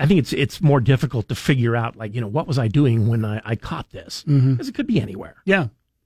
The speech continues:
Speaker 2: I mean, you can catch it from your family. Like, now, now, if your family brings it home,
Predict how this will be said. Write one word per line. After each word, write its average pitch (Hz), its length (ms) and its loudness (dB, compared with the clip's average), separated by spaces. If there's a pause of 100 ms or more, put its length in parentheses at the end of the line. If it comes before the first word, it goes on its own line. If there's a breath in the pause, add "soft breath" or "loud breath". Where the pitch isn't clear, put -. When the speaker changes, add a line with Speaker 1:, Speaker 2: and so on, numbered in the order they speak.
(520)
Speaker 2:
I 214 40 0
mean, 180 140 6
you 175 120 6
can 170 100 4
catch 147 240 0
it 139 40 -6
from 143 180 0
your 123 100 -2
family. 170 320 -2
Like, 151 280 0 (280 loud breath)
now, 175 200 4
now, 214 420 0
if - 80 0
your 185 80 2
family 277 320 4
brings 131 280 2
it 120 60 2
home, 117 360 0